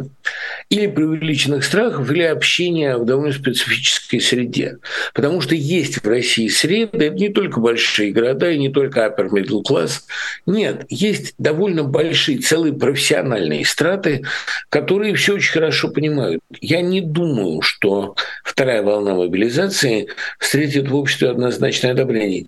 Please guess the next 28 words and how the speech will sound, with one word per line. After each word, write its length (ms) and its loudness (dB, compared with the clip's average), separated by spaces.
Тем 240 0
более, 340 0
что 240 -2
цифры 560 0
уже 360 0
сейчас, 500 0
Бахмут, 500 0
Артемовск, 640 0
там 220 0
цифры 400 0
довольно 340 2
суровые. 640 -2
И, 280 2
эм, 540 0
каков 420 0
бы 120 0
ни 120 0
был 200 0
масштаб 500 0
локальных 720 0
побед, 380 0
которые 340 0
может 400 0
еще 240 0
режим 440 0
предложить 480 0
своим 300 2
фанам, 480 0